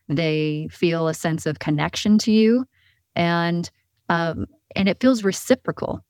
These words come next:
right? It's an empowering, invigorating, vital type of relationship, instead of something that,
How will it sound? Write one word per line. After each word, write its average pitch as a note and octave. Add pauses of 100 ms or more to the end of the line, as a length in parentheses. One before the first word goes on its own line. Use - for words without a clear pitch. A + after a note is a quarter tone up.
(100)
right? F#3
It's -
an E3+
empowering, F#3+
invigorating, F3
vital E3+
type E3+
of D#3
relationship, D#3
instead D#3
of C#3+
something D#3
that, D#3